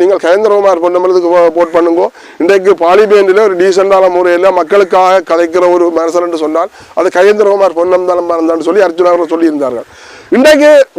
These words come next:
அர்ஜுனா வந்து கஜேந்திரகுமார் பொன்னம்பலத்தோட ஒன்று சேர்ந்து ஒரு, என்ன, ஒன்று சேர்ந்து, அஹ், உள்ளூராட்சி சபை கேட்டாலும் சரி, அல்லது வட-, வார வடக்கு மாநில சபையை கேட்டாலும் சரி, அதே எங்களுக்கு ஆட்சேபனை இல்லை.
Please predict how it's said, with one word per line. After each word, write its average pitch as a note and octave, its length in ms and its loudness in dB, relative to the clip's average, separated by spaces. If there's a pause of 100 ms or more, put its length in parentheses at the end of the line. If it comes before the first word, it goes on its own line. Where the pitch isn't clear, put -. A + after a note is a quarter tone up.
(220)
அர்ஜுனா A3 400 0
வந்து B3 240 0
கஜேந்திரகுமார் A3+ 560 0
பொன்னம்பலத்தோட A3 560 0 (420)
ஒன்று G#3+ 220 2
சேர்ந்து A3 300 4 (180)
ஒரு, G#3+ 160 4 (800)
என்ன, A3 260 0
ஒன்று G#3 220 0
சேர்ந்து, G#3 260 2 (400)
அஹ், F#3+ 340 4 (140)
உள்ளூராட்சி G#3+ 460 2
சபை G3+ 200 2
கேட்டாலும் G3 380 0
சரி, G#3 240 2
அல்லது G3+ 240 2
வட-, G3 180 2 (280)
வார G3+ 120 4 (100)
வடக்கு G3+ 280 2
மாநில G3 240 4
சபையை G3 240 4
கேட்டாலும் F#3+ 320 2
சரி, G3+ 160 2
அதே B3 200 4
எங்களுக்கு A3+ 300 2
ஆட்சேபனை C3+ 420 -2
இல்லை. A2 140 -12